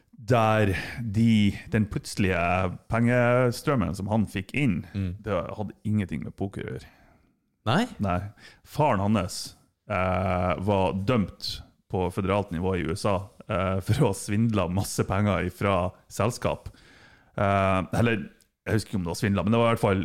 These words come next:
Speaker 1: lugubre f-, økonomiske forhold. Eh,
Speaker 2: Ja.
Speaker 1: jeg tror han var en som gikk inn i selskap og kjøpte dem opp, og bla, bla, bla, og det har ikke skjedd helt stuerent. Eh, og dem, eh,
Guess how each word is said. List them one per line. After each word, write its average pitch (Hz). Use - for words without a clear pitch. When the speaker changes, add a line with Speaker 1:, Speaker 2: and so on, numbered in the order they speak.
Speaker 1:
lugubre 107
f-, -
økonomiske 104
forhold. 95
Eh, -
Speaker 2:
Ja. 95
Speaker 1:
jeg 98
tror 110
han 98
var 101
en 95
som 92
gikk -
inn 98
i -
selskap -
og -
kjøpte -
dem 80
opp, -
og -
bla, 73
bla, 60
bla, 65
og 64
det 62
har -
ikke -
skjedd -
helt -
stuerent. -
Eh, 113
og 120
dem, 120
eh, 113